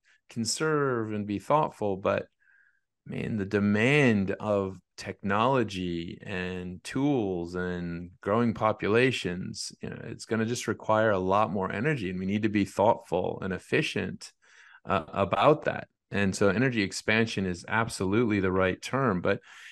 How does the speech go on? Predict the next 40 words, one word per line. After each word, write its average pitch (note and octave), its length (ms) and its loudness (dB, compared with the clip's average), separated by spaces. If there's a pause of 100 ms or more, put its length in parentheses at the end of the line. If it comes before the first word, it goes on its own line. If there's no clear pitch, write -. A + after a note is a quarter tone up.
(120)
as C3 220 4
you A3 200 8
look G#3+ 220 8
forward, A2+ 460 2
Steve, G#2+ 360 0
into A2+ 200 2
twenty A2 340 -2
twenty-four G#2 880 2 (360)
with A2+ 300 4
the G2+ 180 2
Produced G2+ 380 0
Water G2+ 220 4
Society, G#2 920 0
as F2+ 140 0
well G2+ 300 4
as F#2+ 400 2 (400)
in A2+ 140 2
your G#2 120 2
role G#2 300 2
at - 100 -6
Produced F#2 400 -6
Water F#2+ 260 6
Solutions, F#2+ 800 -2
you - 80 -10
know, - 60 -6
what C#3 340 0
are E3+ 60 4
the C#3 160 0
key C3+ 680 -6
topics - 760 -4
that G#2 120 -2
are G2+ 100 0
gonna G2+ 240 -2
be G2+ 440 0
on G#2+ 220 -2
the G2 80 -2
docket F#2+ 500 0
for G2+ 200 -4
next F2+ 380 -6
year? F#2 360 -4